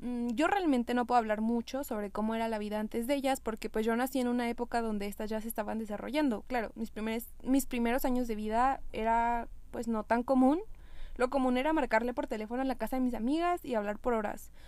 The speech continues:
o esperarme hasta el día siguiente a llegar a la escuela y, pues, poderles contar lo que pasó, si no era tan importante, si no, pues, sí era marcar.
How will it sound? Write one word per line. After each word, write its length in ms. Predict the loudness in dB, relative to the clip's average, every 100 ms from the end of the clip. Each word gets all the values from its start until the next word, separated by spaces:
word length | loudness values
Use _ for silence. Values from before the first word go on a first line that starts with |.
| -12 -8
o 60 |
esperarme 340 | 0 4 4 4
hasta 140 | 0
el 80 | -2
día 120 | -2
siguiente 420 | -2 -2 0 0
a 40 | 0
llegar 200 | 0 0
a 60 |
la 60 | -2
escuela 340 | -4 -2 0
y, 60 | 0
pues, 180 | -2 -2
poderles 400 | -2 -2 -4 -4
contar 280 | -2 0 0
lo 100 | -2
que 120 | -4
pasó, 440 | -4 0 4 4 0 -16 -18 -12
si 120 | -6
no 140 | -4 0
era 100 | 0
tan 160 | 2
importante, 560 | 0 0 -4 -4 -4 -6
si 80 | -6
no, 140 | -6
pues, 140 | -6 -2
sí 100 | 2
era 260 | 2 0 -4
marcar. 420 | 0 0 -2 -10